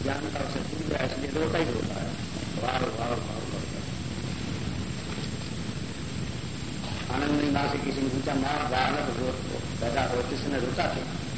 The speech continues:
तो यही बात है, ज्ञाने गते रोग थी। माता के गर्भ में जो उसे बोध था, वो बोध, वो ज्ञान विस्मृत हो गया, इसलिए रोता है। वाह, वाह, वाह।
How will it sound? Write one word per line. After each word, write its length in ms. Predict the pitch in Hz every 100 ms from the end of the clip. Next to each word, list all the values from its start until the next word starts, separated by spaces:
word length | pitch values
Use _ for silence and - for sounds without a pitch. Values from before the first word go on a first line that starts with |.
| - - - - - - - - -
तो 120 | 113
यही 220 | 139 190 180
बात 180 | -
है, 220 | - - - - - - - - - 127
ज्ञाने 340 | 147 175 208
गते 400 | 170 156 - 190
रोग 440 | 156 156 180 185
थी। 100 | 120 - - - - - - - - - - -
माता 240 | 131 160
के 100 | 160
गर्भ 280 | 160 160 156
में 100 | 165
जो 60 | 165
उसे 160 | 160 151
बोध 420 | 135 151 147 180
था, 60 |
वो 140 | 175 170
बोध, 380 | - 160 170 - - - - - 123
वो 160 | -
ज्ञान 280 | 135 156 175 175 135
विस्मृत 260 | - 170
हो 200 | - -
गया, 600 | - - - - - -
इसलिए 240 | 127 127 131
रोता 240 | 147 147
है। 60 | 139 - - - - - - - 98
वाह, 100 | 120
वाह, 220 | 123 123
वाह। 480 | 120 123 123 -